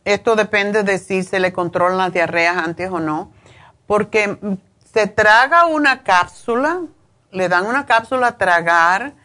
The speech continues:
que va tomando fotos de todo el intestino,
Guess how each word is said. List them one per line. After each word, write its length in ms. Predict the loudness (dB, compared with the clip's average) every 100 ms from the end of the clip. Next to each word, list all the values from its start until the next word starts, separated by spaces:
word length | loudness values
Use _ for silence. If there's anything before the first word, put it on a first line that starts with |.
| _ _ _ _ _ _
que 720 | -2 0 2 2 0 -4 -12 _ -20 -20 _ -20 -8
va 380 | -2 4 4 4
tomando 520 | 0 2 0 2 0
fotos 720 | 0 2 2 2 0 0 0 -2
de 120 | -4
todo 540 | 0 2 4 4 2
el 100 | 0
intestino, 880 | -2 -4 -6 -6 -6 -4 -2 -4 -8